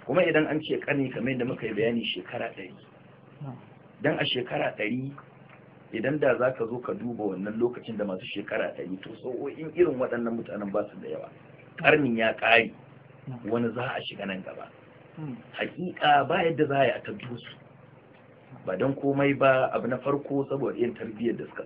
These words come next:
Speaker 1: samu. Malamin da ya karantar da su horarren malami ne daga wajen Allah, shine Annabi Muhammad.
Speaker 2: Sallallahu alaihi wasallam.
Speaker 1: Wanda Annabi ya baiwa tarbiyya har abada.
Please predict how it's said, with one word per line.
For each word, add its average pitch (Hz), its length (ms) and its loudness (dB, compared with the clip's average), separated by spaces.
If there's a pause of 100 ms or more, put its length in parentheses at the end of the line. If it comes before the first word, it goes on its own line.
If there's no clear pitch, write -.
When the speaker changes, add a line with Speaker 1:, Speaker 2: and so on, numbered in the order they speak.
Speaker 1:
samu. 73 240 -6 (760)
Malamin 127 440 4
da 113 80 0
ya 120 80 4
karantar 127 440 -2
da - 80 -2 (140)
su 123 180 -6 (1300)
horarren 131 460 6
malami 117 400 2
ne 107 120 -2
daga 95 200 -6
wajen 95 320 -6
Allah, 98 300 -6 (100)
shine 113 240 -6
Annabi 95 400 -4
Muhammad. 82 400 -10
Speaker 2:
Sallallahu 135 560 -6
alaihi 123 200 -10
wasallam. 120 180 -12
Speaker 1:
Wanda 170 280 6
Annabi 131 400 2
ya 123 60 2
baiwa 127 280 6
tarbiyya 113 540 -4
har - 280 0
abada. 110 380 2